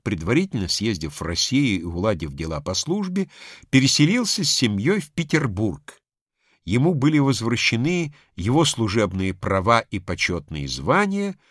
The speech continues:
и дано назначение состоять по особым поручениям при государственной канцелярии. Эту должность он сохранил и тогда, когда в тысяча восемьсот сорок восьмом году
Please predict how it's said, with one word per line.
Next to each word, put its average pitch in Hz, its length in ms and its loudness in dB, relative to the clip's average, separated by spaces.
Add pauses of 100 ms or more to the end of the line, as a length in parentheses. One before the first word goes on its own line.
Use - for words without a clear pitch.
(480)
и 101 100 0
дано 135 380 4
назначение 180 760 0
состоять 139 720 2
по 107 140 2
особым 98 480 0
поручениям 170 840 -2
при 110 220 0
государственной 113 880 -2
канцелярии. 82 840 -4 (920)
Эту 151 280 4
должность 196 720 2
он 117 120 -2
сохранил 120 540 0
и 135 80 2
тогда, 95 460 2
когда 98 480 0
в - 80 -16
тысяча 143 320 0
восемьсот - 500 -2
сорок 73 380 -6
восьмом 110 420 -2
году 196 320 0